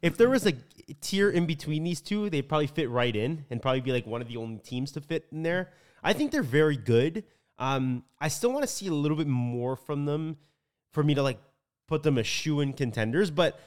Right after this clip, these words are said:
again, I'm not necessarily gonna, like, give too much backlash on that. I think the Baltimore Ravens are a very good team. I think they're ultimately going to be contenders. So that's why I'm, like, I'm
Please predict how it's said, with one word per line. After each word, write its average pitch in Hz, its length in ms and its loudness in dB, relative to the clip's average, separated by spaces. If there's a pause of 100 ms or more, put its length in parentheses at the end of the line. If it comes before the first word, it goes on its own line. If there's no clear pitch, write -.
(140)
again, 175 340 4
I'm 170 140 2
not 208 240 4
necessarily 196 580 4
gonna, 160 220 6
like, 147 240 4 (240)
give 143 380 4
too 165 180 -2
much 147 380 0 (120)
backlash 139 640 -4
on 143 100 -2
that. 139 180 0
I 123 80 -2
think 127 180 -6
the - 80 -10
Baltimore 117 380 -4
Ravens 110 280 -4
are 90 120 -10
a 82 40 -14 (240)
very 110 240 -2
good 104 280 -6
team. 127 340 -8
I 107 80 -4
think 107 300 -6 (360)
they're 135 240 0
ultimately 131 420 -2
going 113 340 -4
to 131 60 -4
be 127 140 -8
contenders. 135 520 -6
So 143 80 -6
that's 117 180 -4
why 123 160 -2
I'm, 107 260 -4 (680)
like, 127 240 -6
I'm 110 160 -8